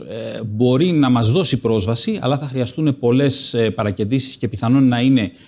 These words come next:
ανεπιτυχής. Μπορούμε να κάνουμε όμως ενδοφλεβίως, ε, έγχυση,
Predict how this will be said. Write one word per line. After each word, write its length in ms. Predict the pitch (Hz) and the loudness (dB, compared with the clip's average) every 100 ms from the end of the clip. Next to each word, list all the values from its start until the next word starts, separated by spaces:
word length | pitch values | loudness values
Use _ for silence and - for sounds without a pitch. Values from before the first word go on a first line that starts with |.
| - | -10
ανεπιτυχής. 840 | 107 110 95 92 92 117 123 151 | -2 0 0 -6 0 2 2 0
Μπορούμε 300 | 107 110 139 | 0 2 4
να 120 | 131 | 2
κάνουμε 340 | 117 139 135 135 | 0 2 4 4
όμως 300 | 135 127 - - - | 2 0 -6 -18 -14
ενδοφλεβίως, 800 | - 104 104 107 98 127 127 - - | -4 -2 0 -2 0 2 0 -2 -4
ε, 180 | 110 | -4
έγχυση, 560 | 104 120 123 127 - 117 | -2 -2 -4 -2 0 0